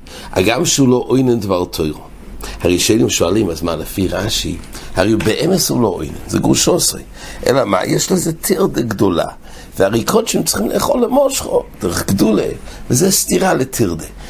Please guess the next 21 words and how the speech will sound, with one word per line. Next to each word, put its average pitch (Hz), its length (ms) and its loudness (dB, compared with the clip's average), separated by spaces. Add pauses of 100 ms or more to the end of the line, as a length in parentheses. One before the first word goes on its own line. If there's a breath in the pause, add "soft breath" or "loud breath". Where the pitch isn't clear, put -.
(120)
אז 92 160 2
הם 101 80 4
שואלים, 135 420 4
וכי 98 300 -2
כל - 280 0
טרדה - 380 2
לא 117 180 4
יוכלו, 135 500 2 (380 loud breath)
הכהן 131 300 2
לא 147 80 2
יכול - 240 2
לאכול, - 220 0
לא - 60 0
מצינו 156 380 -2
כזה 165 260 0
פסול, - 300 -2
כל - 160 0
כזה 120 220 2
חיסרון. - 600 0 (760 loud breath)
מצינו 202 260 2
עוינן, 196 480 2